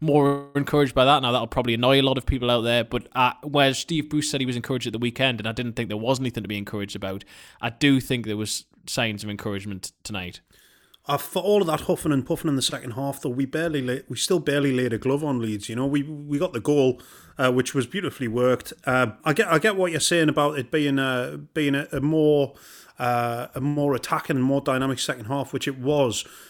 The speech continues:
Speaker 2: But Leeds don't defend anyway, and we already knew this. So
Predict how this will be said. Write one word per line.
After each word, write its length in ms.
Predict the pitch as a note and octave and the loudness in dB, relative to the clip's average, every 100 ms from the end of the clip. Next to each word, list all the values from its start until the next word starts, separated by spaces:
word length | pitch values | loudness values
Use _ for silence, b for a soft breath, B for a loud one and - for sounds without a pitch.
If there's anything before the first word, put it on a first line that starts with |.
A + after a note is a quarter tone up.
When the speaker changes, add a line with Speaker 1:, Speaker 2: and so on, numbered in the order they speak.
| B | B
Speaker 2:
But 120 | F3+ | -6
Leeds 360 | D#3+ D#3+ G#3+ - | -2 2 2 4
don't 240 | F#3+ E3+ | 4 4
defend 340 | D#3 - C3 B2+ | 2 0 0 2
anyway, 320 | D#3+ F#3+ A#2+ | 2 2 2
and 120 | G#2+ | 2
we 100 | B2+ | 2
already 300 | D#3 F#3+ D#3+ | 4 4 2
knew 260 | B2+ D3+ E3 | 2 2 2
this. 320 | A2 - - b b b - | -2 -4 -12 b b b -6
So 460 | - D#3 D#3+ D#3 | 4 6 4 0